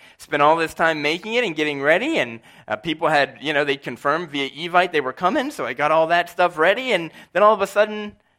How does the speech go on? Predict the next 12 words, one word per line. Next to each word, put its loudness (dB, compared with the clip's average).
everyone -2
who -4
said -4
they -4
were -4
coming -6
is -14
like, -6
"Yeah, -18
something -12
came -8
up." -10